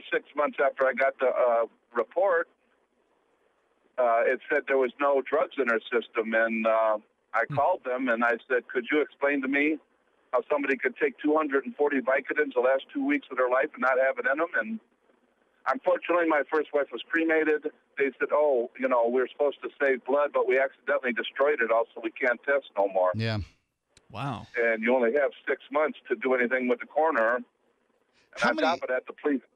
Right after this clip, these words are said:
Speaker 3: Y-, you
Speaker 1: That's
Speaker 3: said there were
Speaker 1: excuse me,
Speaker 3: five
Speaker 1: what?
Speaker 3: automobile accidents in what, in, in six months, is that right?
Speaker 1: Uh, over, like, a year, year, two-year period.
Speaker 3: Two-year period, five automobile accidents. I suppose f-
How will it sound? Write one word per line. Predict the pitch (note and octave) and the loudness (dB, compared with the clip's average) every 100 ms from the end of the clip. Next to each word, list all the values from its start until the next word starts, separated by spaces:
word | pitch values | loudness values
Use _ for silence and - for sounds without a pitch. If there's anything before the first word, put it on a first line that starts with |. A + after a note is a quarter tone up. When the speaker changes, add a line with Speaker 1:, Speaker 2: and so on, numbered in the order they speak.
| _ _ _ | _ _ _
Speaker 3:
Y-, | D#3+ - | -12 -4
you | F#3 | 0
Speaker 1:
That's | B3+ | 0
Speaker 3:
said | B3 | 0
there | G#3 | 0
were | F#3+ | 0
Speaker 1:
excuse | F#3 | 0
me, | F#3+ | 0
Speaker 3:
five | F3 | 2
Speaker 1:
what? | E3+ | 0
Speaker 3:
automobile | D#3 C#3+ D3+ C3+ | 0 -2 -2 0
accidents | A#2 - B2 G#2+ C3+ | -2 -4 -6 -4 -2
in | B2+ | -2
what, | E3 - | -4 -4
in, | C#3 B2 | -4 -2
in | B2+ | -2
six | - F#3 - | -2 -2 0
months, | E3 G3+ E3+ | 0 -2 -4
is | D3+ | -2
that | E3 | -2
right? | F3 G#3 - _ _ _ _ _ _ _ _ _ _ _ - _ _ _ _ _ - | 0 -2 -6 _ _ _ _ _ _ _ _ _ _ _ -20 _ _ _ _ _ 0
Speaker 1:
Uh, | D3+ D#3 D#3 F3+ | 2 4 4 2
over, | F3 E3+ | 2 0
like, | E3 - | 0 -2
a | C3 | -2
year, | C#3+ D3 C#3+ - | 0 0 -2 -6
year, | C#3 C#3+ - | -6 -6 -2
two-year | C#3+ C3+ B2+ | 0 0 0
period. | - B2 B2+ C3 - _ | 0 0 0 -2 -6 _
Speaker 3:
Two-year | - D#3 C3 A2+ | -6 -4 -4 -6
period, | A2+ G2+ | -6 -6
five | G#2+ G#2 | -6 -6
automobile | G2+ G2 F#2 F#2+ F#2 | -4 -6 -8 -10 -12
accidents. | F#2+ F#2+ F#2+ D#3+ | -14 -16 -8 -6
I | |
suppose | D#3+ E3+ F#3+ D3+ | -4 -2 -4 -4
f- | - | -10